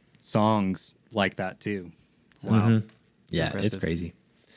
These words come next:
Speaker 3: So we'll talk more about that. Let's talk about the record. Do You Feel? Not a question.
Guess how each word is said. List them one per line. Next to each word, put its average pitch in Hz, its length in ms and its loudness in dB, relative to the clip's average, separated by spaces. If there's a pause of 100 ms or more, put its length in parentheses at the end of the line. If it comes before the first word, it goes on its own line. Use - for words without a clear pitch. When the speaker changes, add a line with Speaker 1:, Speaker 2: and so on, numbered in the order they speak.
(380)
Speaker 3:
So 107 500 8
we'll 139 380 10
talk 120 300 4
more 110 120 8
about 92 380 4
that. 175 280 8
Let's 151 180 8
talk 196 140 6
about 190 140 6
the 170 100 8
record. 127 540 8
Do 196 100 10
You 190 220 12
Feel? 175 480 8 (480)
Not 90 320 2 (100)
a 107 80 4
question. - 540 0